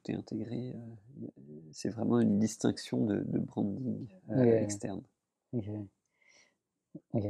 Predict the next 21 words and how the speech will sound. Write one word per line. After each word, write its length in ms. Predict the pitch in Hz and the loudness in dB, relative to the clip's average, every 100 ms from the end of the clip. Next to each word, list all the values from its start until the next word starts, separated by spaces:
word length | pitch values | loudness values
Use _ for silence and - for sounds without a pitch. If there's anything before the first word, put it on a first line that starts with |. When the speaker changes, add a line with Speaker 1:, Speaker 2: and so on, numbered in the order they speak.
| - | -2
Speaker 2:
<laughs> 600 | 127 104 - - - - - 147 123 _ 160 147 | -2 0 10 12 12 8 -12 -18 -18 _ -16 -6
Du 140 | 123 110 | -4 -2
coup, 80 | |
c'est 140 | 131 - | -4 -4
très 140 | - | -6
puissant. 260 | - - 110 - 196 175 175 151 - - - | -4 -4 0 12 12 12 12 10 4 -2 -2
Speaker 1:
C'est, 240 | - 110 131 - | -2 0 -2 -4
c'est 120 | - | -16
très, 140 | - 131 | -4 -2
très 0 | |
Speaker 2:
<laughs> 80 | - | 0
C'est 20 | 117 | 2
Speaker 1:
puissant 240 | 131 143 | 4 6
Speaker 2:
que 60 | 127 | 4
Speaker 1:
parce 120 | 123 | 2
qu'il 160 | 113 101 | 2 2
y 60 | |
a 160 | 101 95 - - - _ _ - - | 0 -2 -8 -20 -20 _ _ -20 -4
des 200 | 110 101 | 2 4
Google 540 | 120 120 127 127 117 107 | 6 10 10 10 6 -4
qui, 400 | - - 151 98 | -10 -2 0 0